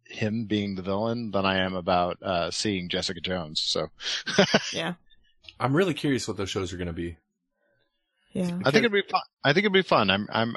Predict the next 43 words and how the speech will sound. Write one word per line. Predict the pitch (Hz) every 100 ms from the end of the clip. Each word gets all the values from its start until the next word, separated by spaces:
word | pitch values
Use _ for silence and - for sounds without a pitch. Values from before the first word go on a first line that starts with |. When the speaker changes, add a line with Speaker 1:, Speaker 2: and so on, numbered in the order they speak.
| -
Speaker 1:
I'm | 117 113 117 113 110 107
actually | 117 117 - 123 120 113
more | 113 110 113
interested | 110 110 - 110 107
in | 104
them | 101 101 101 95
than | 101 95
I | 95
have | 95
any | 95 95
right | 90 87 90 -
to | 80
be. | 71 - - - - -
<laughs> | - - - 554 - - - -
Speaker 3:
Well, | 143 208
yeah, | 226 214
and | 151 156 165
I | 175
don't, | 226 262 - -
I'm | 151
not | 202 247
expecting | 247 - 170 160 151 143 131 _ _ _
them | 120 127 117
to |
be | 117 123 113
like | 101
Daredevil. | - 90 80 57 53 - _ _ _ _ -
I |
kind | 143 240 277
of | 220
Speaker 1:
Right. |
Speaker 3:
expect | 135 - 123 127
every | 117 110
show | - 131 113
will |
have | 92 107 90
a |
different | - 101 82 -
tone. | 95 76 - - _ _
Speaker 2:
Mm-hmm. | 185 190 170 180 - _ -
Speaker 1:
Jessica | 160 170 220 147
Jones | 117 131 131 113 101 -
has | 107 113 104 -